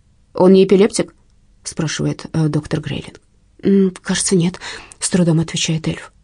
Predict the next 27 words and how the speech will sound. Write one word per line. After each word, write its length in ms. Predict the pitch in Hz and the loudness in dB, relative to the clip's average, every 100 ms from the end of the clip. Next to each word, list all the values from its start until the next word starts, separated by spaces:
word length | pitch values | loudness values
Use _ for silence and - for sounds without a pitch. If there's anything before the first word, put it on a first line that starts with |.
| _ - | _ 0
«Диабетик?» 580 | 175 180 185 214 160 _ _ _ - | 4 6 4 2 -4 _ _ _ -2
«Нет», 580 | - 202 190 151 - - _ _ - | 4 6 6 4 0 -14 _ _ -4
говорит 300 | 170 143 143 | -2 0 -2
Дин. 240 | 143 147 - - - | 0 -2 -4 -16 -2
«Это 180 | 156 160 | 0 2
точно?» 420 | 160 190 - 139 _ _ _ - | 2 2 0 -4 _ _ _ -2
«Я 220 | 214 175 | 2 4
его 120 | 175 | 4
сосед 320 | 190 202 220 220 | 2 0 0 -2
по 80 | |
квартире, 500 | - 233 240 294 165 | -2 -2 4 4 4
я 120 | 156 160 | 2 2
знаю». 380 | 208 240 156 - _ _ _ | 2 2 -2 -10 _ _ _
«М, 180 | - 202 | 2 2
какие 280 | 214 247 254 | 4 6 6
лекарства 380 | 254 240 - 208 | 6 4 4 4
он 100 | 208 | 4
принимает, 440 | 214 226 190 135 | 6 6 6 4
только 200 | 165 160 | 0 0
честно?» 400 | - 156 - 156 - _ _ _ _ | 0 0 -2 -8 -14 _ _ _ _
«Квилюдрин», 540 | - 214 220 190 190 226 - - - - | 2 4 6 6 6 4 0 -16 -6 2
говорит 380 | 175 156 151 156 | 4 6 4 0
эльф. 240 | 156 - _ _ _ | -4 -10 _ _ _
«Нейролептик», 720 | 180 185 190 247 - - - _ _ _ _ _ | 2 6 6 6 4 0 -10 _ _ _ _ _
скептически 560 | - 147 - 139 - 139 | -8 -8 -6 -8 -6 -6
уточняет 400 | 147 - 147 143 | -4 -2 0 2
доктор. 300 | 147 - | 0 -2